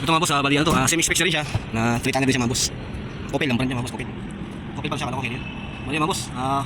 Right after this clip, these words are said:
critical po rin to. Ah, bulusok. Tapos yung rubrik ng seven to, mga boss. Bali, nasa mataas na location kami ngayon, mga boss. Yan. Yan, mga boss.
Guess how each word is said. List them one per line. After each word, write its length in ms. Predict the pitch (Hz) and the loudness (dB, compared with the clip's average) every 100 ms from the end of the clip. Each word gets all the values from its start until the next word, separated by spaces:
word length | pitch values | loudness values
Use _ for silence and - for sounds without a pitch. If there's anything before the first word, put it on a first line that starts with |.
| - - - - | -6 -10 -10 -4
critical 240 | 139 139 | -2 0
po 80 | 147 | 0
rin 160 | 143 | -2
to. 80 | 170 - - 113 | -4 -8 -8 -4
Ah, 80 | |
bulusok. 240 | 131 165 156 - - - - | 0 2 0 -6 -12 -10 -6
Tapos 120 | 147 | -4
yung 80 | 170 | -4
rubrik 160 | 147 147 | -4 -4
ng 320 | 147 143 143 135 - - - | -2 -2 -4 -6 -10 -12 -8
seven 240 | - 147 | -2 -2
to, 80 | 151 | 0
mga 140 | 147 156 | -2 -2
boss. 240 | - - - - - - - | -6 -6 -8 -10 -10 -10 -10
Bali, 80 | 123 123 | -8 -6
nasa 60 | |
mataas 140 | 135 139 | -4 -2
na 80 | 139 | -2
location 240 | 135 131 | -2 0
kami 80 | 139 | 0
ngayon, 100 | 147 165 | 2 2
mga 40 | |
boss. 80 | 214 - - - - - - - - - - | 0 -2 -6 -8 -10 -8 -8 -8 -8 -6 -4
Yan. 160 | 165 - - - - - - - - - - - - - - - - - - - - | -2 -4 -8 -10 -10 -10 -10 -10 -10 -10 -10 -10 -10 -10 -10 -10 -10 -8 -6 -4 -6
Yan, 240 | - - 113 | -6 -6 -6
mga 140 | - | -6
boss. 100 | - | -6